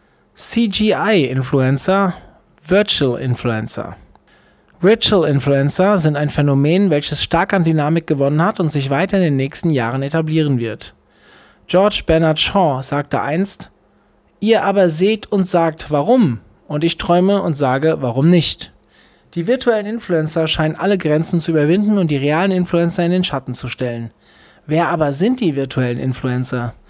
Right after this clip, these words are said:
Sie sind Roboter und Menschen, die nicht existieren. Aber virtuelle Influencer sind populär. So nimmt man beispielsweise Lil Miquela, die in drei Jahren über eins Komma fünf Millionen Follower generieren konnte, gekleidet von den besten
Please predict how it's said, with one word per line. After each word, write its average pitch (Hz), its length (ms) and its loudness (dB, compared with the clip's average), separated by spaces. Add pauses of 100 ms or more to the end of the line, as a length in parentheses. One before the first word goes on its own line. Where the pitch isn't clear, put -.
(200)
Sie - 140 -6
sind 139 220 0
Roboter 135 520 0
und 175 180 -4
Menschen, 190 400 0
die 135 120 -2
nicht 143 160 -6
existieren. 139 760 -4 (320)
Aber 151 240 2
virtuelle 214 400 2
Influencer 180 440 0
sind 156 180 0
populär. 147 720 0
So - 140 -6
nimmt 170 180 -2
man 165 160 2
beispielsweise 170 1000 -2
Lil 156 300 2
Miquela, 156 640 0 (380)
die 151 120 0
in 156 100 4
drei 165 200 2
Jahren 180 320 4
über 170 160 0
eins 202 260 0
Komma 196 160 0
fünf 180 260 -4
Millionen 165 340 2
Follower 143 380 0
generieren 160 560 -2
konnte, 117 440 -8 (100)
gekleidet 127 640 -4 (180)
von - 180 -4
den 117 180 0
besten 180 580 -2